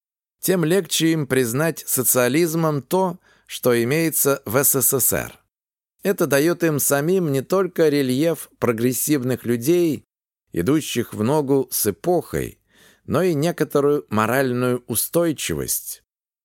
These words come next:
И в то же время решительно ни к чему не обязывает.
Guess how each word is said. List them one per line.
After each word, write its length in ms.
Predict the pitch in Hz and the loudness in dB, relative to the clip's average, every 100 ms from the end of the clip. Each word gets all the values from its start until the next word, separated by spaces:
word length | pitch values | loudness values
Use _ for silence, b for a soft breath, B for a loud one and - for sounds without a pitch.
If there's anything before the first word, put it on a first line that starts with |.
| _ - | _ -6
И 80 | 117 | -6
в 80 | |
то 160 | - 196 | 0 0
же 140 | 156 | 2
время 420 | 139 143 175 165 - - | 0 2 2 0 -4 -2
решительно 880 | 113 131 - 185 170 170 156 156 151 | 0 0 0 -2 0 -2 0 -2 -2
ни 160 | - 165 | -2 -2
к 60 | - | -2
чему 320 | - 151 175 | -2 0 0
не 120 | 156 | 0
обязывает. 880 | 151 139 160 98 80 64 57 - - | -2 0 0 0 -4 -6 -10 -14 -20